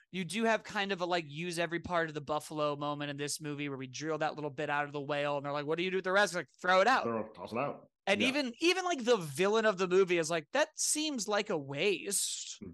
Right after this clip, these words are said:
Speaker 2: Yeah.
Speaker 1: That's a
Speaker 2: <laughs>
Speaker 1: whale.
Speaker 2: You're
Speaker 1: Like
Speaker 2: right.
Speaker 1: that. Like,
Speaker 2: Yeah.
Speaker 1: even the villain is like, "Uh, we can't think of one, we couldn't, like, uh, make a shield out of it or something." <laughs> Like,
Speaker 2: Well, it's very interesting 'cause the first one was a liter-,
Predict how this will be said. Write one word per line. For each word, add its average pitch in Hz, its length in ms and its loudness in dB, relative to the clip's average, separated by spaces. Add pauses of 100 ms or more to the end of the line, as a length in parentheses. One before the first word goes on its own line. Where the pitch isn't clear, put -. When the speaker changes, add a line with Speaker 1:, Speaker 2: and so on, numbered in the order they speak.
Speaker 2:
Yeah. 127 260 2 (240)
Speaker 1:
That's 202 200 4
a 226 80 10
Speaker 2:
<laughs> - 20 6
Speaker 1:
whale. 180 580 6
Speaker 2:
You're 220 80 8
Speaker 1:
Like 190 200 4
Speaker 2:
right. 196 80 2 (200)
Speaker 1:
that. 220 100 -12 (280)
Like, 254 180 6
Speaker 2:
Yeah. 262 160 4
Speaker 1:
even 349 220 2
the 320 100 2
villain 208 540 4
is 175 120 0
like, 185 200 4 (120)
"Uh, 214 140 2
we 208 120 -6
can't 254 260 0 (760)
think 254 160 0
of 196 120 4
one, 185 200 -2
we 202 120 0
couldn't, 240 180 0
like, 220 160 2
uh, 214 160 4
make 190 160 0
a 175 40 0
shield 208 540 2
out 220 180 6
of 226 80 2
it 233 120 4
or 233 80 4
something." 247 460 0
<laughs> - 0 -
Like, 160 200 0 (720)
Speaker 2:
Well, 151 260 0
it's 165 80 -10
very 233 300 -2
interesting 147 360 -4
'cause 113 140 -8
the 113 60 -8
first 175 260 -4
one 143 140 0
was 113 100 -2
a 104 60 -2
liter-, 107 260 -4